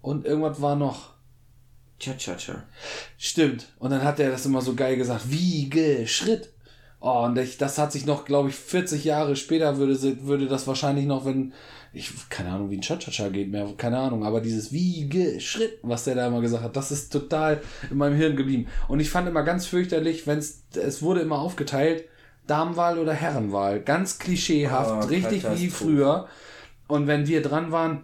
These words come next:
Speaker 1: ey, das hat immer eine Ewigkeit gedauert, bis die Jungs sich die Mädels ausgesucht hatten, weil sie sich nicht getraut
Speaker 2: Ja.
Speaker 1: hatten. Ja,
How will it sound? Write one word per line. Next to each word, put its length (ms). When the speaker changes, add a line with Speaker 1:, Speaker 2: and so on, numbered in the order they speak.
Speaker 1:
ey, 180
das 260
hat 200
immer 200
eine 300
Ewigkeit 720
gedauert, 480
bis 360
die 140
Jungs 280
sich 200
die 100
Mädels 380
ausgesucht 560
hatten, 240
weil 120
sie 100
sich 100
nicht 160
getraut 420
Speaker 2:
Ja. 120
Speaker 1:
hatten. 480
Ja, 340